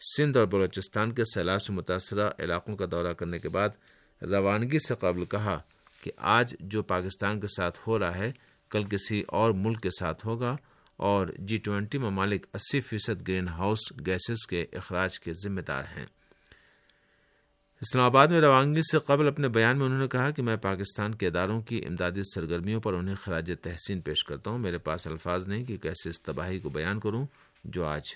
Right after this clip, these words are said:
دیکھی ہے۔ ایران کے وزیر دفاع نے کہا ہے کہ جدید ترین ٹیکنالوجیوں کے رسائی نے دشمن کے مقابلے میں ملک کی طاقت میں اضافہ کیا ہے۔ ہمارے نمائندے کے مطابق وزیر دفاع محمد رضا آشتیانی کا کہنا تھا کہ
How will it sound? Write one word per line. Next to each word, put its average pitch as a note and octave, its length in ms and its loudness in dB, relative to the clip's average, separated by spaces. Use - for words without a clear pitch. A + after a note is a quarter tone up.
دیکھی - 520 -8
ہے۔ - 280 -20
ایران G2 320 2
کے G#2 60 2
وزیر G#2 260 4
دفاع G#2+ 280 0
نے A#2+ 140 0
کہا G#2+ 140 2
ہے A#2 100 2
کہ D#3+ 100 -2
جدید A2+ 320 0
ترین A2+ 240 2
ٹیکنالوجیوں G#2+ 680 0
کے C#3 160 0
رسائی G#2+ 420 2
نے C3 100 -2
دشمن B2 380 -4
کے A2+ 60 -2
مقابلے A2 460 0
میں A2+ 280 0
ملک C3+ 140 -2
کی C3 120 -2
طاقت G#2 440 -4
میں E2 180 -2
اضافہ E2+ 400 -4
کیا - 280 -8
ہے۔ - 120 -14
ہمارے G#2+ 200 4
نمائندے A2+ 420 2
کے A2+ 80 0
مطابق G2 480 -2
وزیر F2 280 -2
دفاع F2 280 -4
محمد F2 360 -2
رضا E2+ 300 -2
آشتیانی E2+ 600 -4
کا F2+ 100 -4
کہنا G2 280 -2
تھا A2+ 140 -4
کہ A#2+ 180 -4